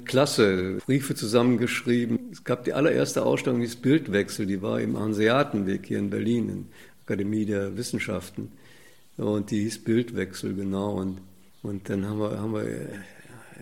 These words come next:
Unsinnsbriefe geschrieben an den Ernst Busche. Ist also, haben zusammengesessen und Sachen überlegt und aber auch Bilder zusammen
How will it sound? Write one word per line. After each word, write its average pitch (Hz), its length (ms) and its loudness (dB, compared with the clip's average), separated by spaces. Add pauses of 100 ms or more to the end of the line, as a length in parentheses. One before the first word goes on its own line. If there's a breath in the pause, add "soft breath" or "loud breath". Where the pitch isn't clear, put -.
(240)
Unsinnsbriefe 113 920 -6
geschrieben 113 640 -6
an 107 100 -6
den 110 160 -8
Ernst 107 360 -10 (120)
Busche. 123 320 -6
Ist 107 340 -8
also, 120 200 -10 (800 loud breath)
haben 110 140 0
zusammengesessen 120 1200 4
und 101 240 -2
Sachen 117 320 -4
überlegt 113 760 0
und 107 200 -6 (520 soft breath)
aber 120 120 -6
auch - 180 -4
Bilder 127 300 4
zusammen 117 640 -2